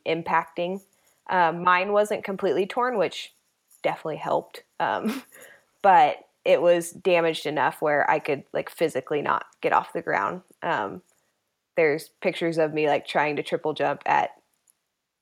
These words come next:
U S A's right before I found out I was hurt, and there's just, like, tears flowing down my face as I'm jumping.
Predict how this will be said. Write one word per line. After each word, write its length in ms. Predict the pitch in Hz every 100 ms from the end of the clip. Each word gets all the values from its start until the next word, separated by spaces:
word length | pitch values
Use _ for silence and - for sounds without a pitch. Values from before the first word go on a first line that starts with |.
| _
U 160 | 196 175
S 200 | 151 -
A's 280 | 160 160 -
right 200 | - 151 -
before 180 | -
I 80 | 143
found 200 | - 156
out 120 | 151
I 60 | 135
was 120 | -
hurt, 300 | - 143 -
and 160 | - 151
there's 200 | 143 147
just, 140 | -
like, 160 | 143 123 _
tears 360 | - 180 147 107
flowing 300 | - 135 143
down 200 | - 143
my 160 | - -
face 480 | - 127 - - _ -
as 200 | 165 151
I'm 160 | 151
jumping. 480 | 156 160 170 151